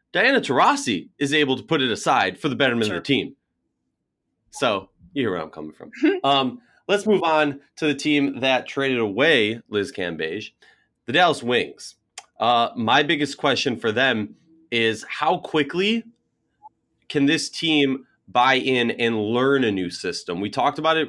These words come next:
Speaker 1: recently for an extended period of time with Jasmine Baker on a recent episode, but I think that's it,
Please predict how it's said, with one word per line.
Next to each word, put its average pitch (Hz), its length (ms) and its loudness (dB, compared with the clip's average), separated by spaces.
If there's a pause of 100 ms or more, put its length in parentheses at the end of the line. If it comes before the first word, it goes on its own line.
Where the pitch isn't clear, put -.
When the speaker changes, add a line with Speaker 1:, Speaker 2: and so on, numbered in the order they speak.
Speaker 1:
recently 135 800 -2
for 110 500 -2
an 104 140 0
extended 113 560 -4
period 123 220 -2
of 92 100 -6
time 131 300 0
with 98 100 -8
Jasmine 101 420 -4
Baker 117 320 -2
on 95 120 -2
a 92 60 -2
recent 120 320 -2
episode, 87 480 -4 (380)
but 120 260 2 (920)
I 156 120 2
think 175 200 2
that's 131 260 2
it, 110 280 0